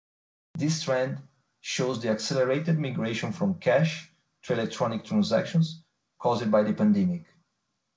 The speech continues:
The resilience of our diversified merchant base, constituted by micro, small, and medium merchants, and individual entrepreneurs all over the country.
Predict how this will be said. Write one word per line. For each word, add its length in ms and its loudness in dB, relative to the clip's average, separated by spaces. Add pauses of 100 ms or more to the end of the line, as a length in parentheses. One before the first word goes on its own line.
(200)
The 100 -4
resilience 500 2
of 140 0
our 220 2
diversified 640 0
merchant 400 -2
base, 280 -4 (280)
constituted 560 -10
by 160 2
micro, 500 -2
small, 420 0
and 120 -10
medium 280 -4
merchants, 600 -2 (360)
and 160 -2
individual 380 -6
entrepreneurs 560 -2
all 140 0
over 160 0
the 100 -2
country. 400 -4